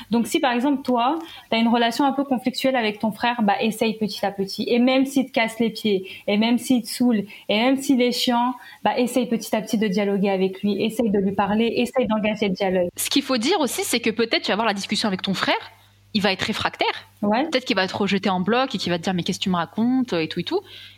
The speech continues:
Speaker 2: Mais même s'il ne change pas, t'as semé une graine.
Speaker 1: C'est ça.
Speaker 2: T'as semé une graine et déjà, tu lui as témoigné qu'il était possible de faire autrement.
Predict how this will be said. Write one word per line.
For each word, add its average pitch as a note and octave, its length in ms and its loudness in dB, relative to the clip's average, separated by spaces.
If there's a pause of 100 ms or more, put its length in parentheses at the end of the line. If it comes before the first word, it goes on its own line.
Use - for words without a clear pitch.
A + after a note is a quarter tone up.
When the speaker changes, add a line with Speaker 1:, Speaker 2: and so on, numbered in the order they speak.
(160)
Speaker 2:
Mais A3+ 260 2 (320)
même C#4 240 2
s'il C4+ 240 0
ne A3+ 120 4
change A3+ 340 0
pas, C#4+ 160 0 (180)
t'as A3 100 0
semé B3+ 360 2
une A3+ 120 2
graine. F3+ 300 0 (320)
Speaker 1:
C'est C4 140 2
ça. A3 320 -2 (220)
Speaker 2:
T'as A3+ 120 0
semé C4+ 380 0
une A3 160 2
graine A3 320 2 (100)
et G#3 80 2
déjà, G#3 220 2
tu A#3+ 160 -2
lui G3+ 80 2
as F#3+ 160 0 (100)
témoigné C4 560 0
qu'il G#3+ 180 0
était G#3+ 160 0
possible A#3+ 400 0
de G#3+ 60 2
faire A3+ 260 -2
autrement. G#3+ 420 -2